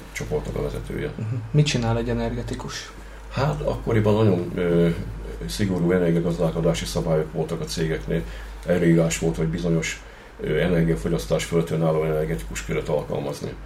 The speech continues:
Speaker 1: Tehát a nyomdánál is én csináltam a, a, a tervezéseket, amik az energetikai beruházásokhoz, a elszámolásokat,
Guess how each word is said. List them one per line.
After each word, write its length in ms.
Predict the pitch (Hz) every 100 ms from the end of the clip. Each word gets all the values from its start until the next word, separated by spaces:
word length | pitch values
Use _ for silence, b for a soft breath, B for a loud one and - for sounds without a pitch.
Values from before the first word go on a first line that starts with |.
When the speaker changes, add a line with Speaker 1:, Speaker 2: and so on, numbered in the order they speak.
| B B -
Speaker 1:
Tehát 160 | 87 82
a 160 | 92
nyomdánál 480 | 92 92 85 78 82
is 100 | 82
én 200 | 90 85
csináltam 460 | 85 80 80 - 78
a, 80 | 76 76 -
a, 180 | - 78 73 - - -
a 100 | - -
tervezéseket, 840 | 87 87 85 82 82 82 82 - -
amik 260 | 82 80
az 140 | 78 80 82 78 80
energetikai 560 | 85 82 - - 82
beruházásokhoz, 1000 | 80 80 80 80 78 76 - - 82 - B B B B B B - -
a 140 | 71 69 57 55 - - - - - - - -
elszámolásokat, 1040 | 92 - 87 85 82 82 87 85 82 -